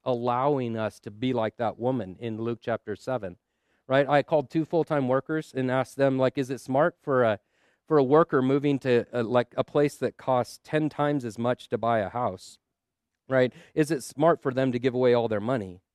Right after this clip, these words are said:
Um, and you know what they both, both said, basically? They said, "I think it's really smart to obey God." And I was like, "Okay." Yeah.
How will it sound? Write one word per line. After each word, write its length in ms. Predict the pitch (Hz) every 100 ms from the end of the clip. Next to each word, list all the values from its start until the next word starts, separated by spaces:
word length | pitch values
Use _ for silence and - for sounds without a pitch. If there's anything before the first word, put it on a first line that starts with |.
| _
Um, 300 | 123 120 98 - _ _ _ -
and 180 | 143 143
you 100 | 160
know 120 | 175
what 280 | 170 113 123
they 140 | 135
both, 340 | 127 135 - -
both 320 | 120 120 139 -
said, 300 | 135 135 135
basically? 500 | 147 - 160 170 - _ _ _
They 140 | 165
said, 240 | 180 185 123
"I 120 | 139
think 200 | 165 139
it's 160 | 107 110
really 380 | 117 120 110
smart 400 | 104 - 107 98
to 80 | 98
obey 320 | 98 95 95
God." 320 | 92 90 76 _ _ _ _ _ _ _ _ _ _ _ _ -
And 120 | 120
I 40 |
was 80 | 104
like, 100 | 110
"Okay." 240 | 127 113 - _ _ _ _ _
Yeah. 180 | 113